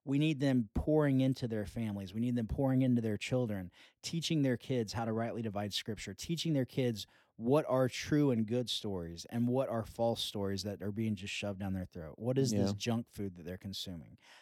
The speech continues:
Speaker 1: Um, we, and, and, and we need to see the family look like Christ.
Speaker 2: Right.
Speaker 1: You know, we need to see our churches look like Christ. We need spiritual leaders in the church that are male, that are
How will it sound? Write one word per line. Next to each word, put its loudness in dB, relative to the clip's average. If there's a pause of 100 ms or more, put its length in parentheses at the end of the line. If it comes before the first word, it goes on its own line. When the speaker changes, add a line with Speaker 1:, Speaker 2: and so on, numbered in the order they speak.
(140)
Speaker 1:
Um, 0 (320)
we, 0
and, 0
and, 0
and 2
we 4
need 2
to 0
see -2
the -4
family -2 (460)
look 2
like -2
Christ. -8
Speaker 2:
Right. 2
Speaker 1:
You 4
know, 2 (260)
we 4
need 4
to 0
see 2
our 4
churches 0
look -8
like -10
Christ. -8
We 4
need 4
spiritual 2
leaders 4
in 6
the 4
church 0 (360)
that 2
are 4
male, 4 (360)
that 2
are 4